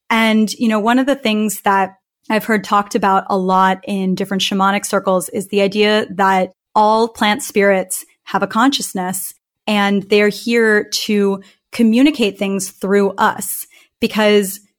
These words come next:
really in, you know, the world of consciousness, humans have the most eclectic way of expressing themselves of anything that's alive. So these plants are actually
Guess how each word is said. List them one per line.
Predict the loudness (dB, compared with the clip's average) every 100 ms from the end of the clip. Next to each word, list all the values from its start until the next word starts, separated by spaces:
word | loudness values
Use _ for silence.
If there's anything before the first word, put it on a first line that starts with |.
| _ _ _ -2
really | 2 4 2 2
in, | 0 0 0 -2 -6 -18 _
you | -4 -2
know, | -2
the | -2 0
world | 2 4 2 0 -2
of | 0 2 2 0 -6 -18 _ -4
consciousness, | 0 2 0 -2 -2 -2 -6 -14 _
humans | 0 4 4 2 -2
have | -2 0 2 0 -4 -18 _ _
the | -2 2
most | 2 2 -2
eclectic | -8 -4 -4 -2 -6 -2
way | 2 2 0
of | -4
expressing | -6 -2 -2 0 -2
themselves | -2 -2 0 0 -2
of | -4 -4 -4
anything | 0 0 0 -2 -4
that's | -6 -6
alive. | -2 0 0 -4 -6 -10 _ _ _
So | -4 -2
these | 0 -4
plants | -2 0 0 0
are | -2 0
actually | -2 -2 -2 -2 -2 -4 -8